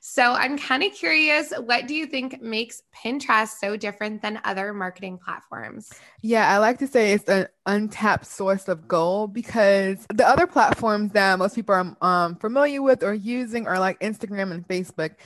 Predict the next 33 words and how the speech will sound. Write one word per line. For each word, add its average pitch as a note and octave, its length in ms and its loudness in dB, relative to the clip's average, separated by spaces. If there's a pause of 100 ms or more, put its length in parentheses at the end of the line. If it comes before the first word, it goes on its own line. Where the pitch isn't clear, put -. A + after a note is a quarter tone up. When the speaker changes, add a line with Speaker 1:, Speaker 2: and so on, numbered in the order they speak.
(200)
Speaker 2:
And G#3+ 160 -2
those G#3+ 180 0
are C4+ 140 6
great, F#3+ 520 0
but G3 220 0
they G3+ 140 2
are G3+ 160 4
more G3+ 320 0
so G#3+ 220 -2
great F#3 340 -4
for, F#3 420 0
like, E3+ 240 -2
short - 400 -4
term, D#3+ 400 -6
like, E3 220 -4
right F3+ 280 0
now, E3+ 460 -2 (140)
instant A3 500 -2
things G3+ 360 -6
that's F3+ 180 -4
happening F3+ 580 -4
right F3 220 -2
now E3+ 180 -6
in E3+ 80 -8
your E3 120 -6
business, A3+ 760 -4 (340)
where G3 140 2
Pinterest B3 540 -2
is G3+ 260 -2
a G3 180 -4
long-term F#3+ 840 -4
marketing E3 400 -6
strategy D#3+ 600 -8